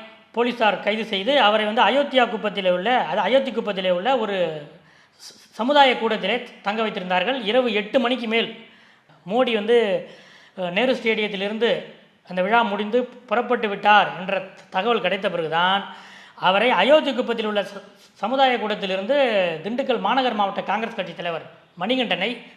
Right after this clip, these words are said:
போலீசார் அனுப்பி வைத்திருக்கிறார்கள். அவர் ச-, சத்தியமூர்த்தி பவனுக்கு எதிரே உள்ள ஒரு, அ, ஹோட்டல் அறையிலே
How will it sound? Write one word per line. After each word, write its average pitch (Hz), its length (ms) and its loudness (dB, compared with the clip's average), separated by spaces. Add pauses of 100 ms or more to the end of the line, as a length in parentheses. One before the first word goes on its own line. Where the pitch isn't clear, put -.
(120)
போலீசார் 233 360 2
அனுப்பி 196 220 -2
வைத்திருக்கிறார்கள். 170 600 -4 (400)
அவர் 233 240 2
ச-, - 120 -14 (540)
சத்தியமூர்த்தி 240 560 0
பவனுக்கு 226 320 -2
எதிரே 214 320 4
உள்ள 220 360 2
ஒரு, 175 480 0 (720)
அ, 190 80 0
ஹோட்டல் 233 680 -2
அறையிலே 202 640 2